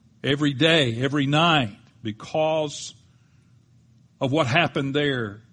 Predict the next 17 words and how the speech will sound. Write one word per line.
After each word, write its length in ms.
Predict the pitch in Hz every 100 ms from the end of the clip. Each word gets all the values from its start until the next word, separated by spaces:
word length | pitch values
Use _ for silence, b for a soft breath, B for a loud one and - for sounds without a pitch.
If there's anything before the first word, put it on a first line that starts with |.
| b b b b b b
These 400 | 143 139 156 240
prophetic 640 | - 226 220 190 202 202 170
words 540 | 143 190 190 170 127
that 180 | 160 156
have 260 | 127 139 117
been 200 | 151 127
sent, 480 | - 196 196 165 - - B B B B B
uh, 340 | 131 127 117 110 - _ _
from 240 | - 202
the 60 | 180
Lord 580 | 175 202 202 143 110 87 - _ _ _ _ _ _
remind 580 | 143 151 170 226 233 175
us 300 | 139 104 -
that 240 | 147 143
during 480 | 123 208 233 226 208
tough 320 | 208 220 208
times 880 | - 220 226 190 123 90 - - -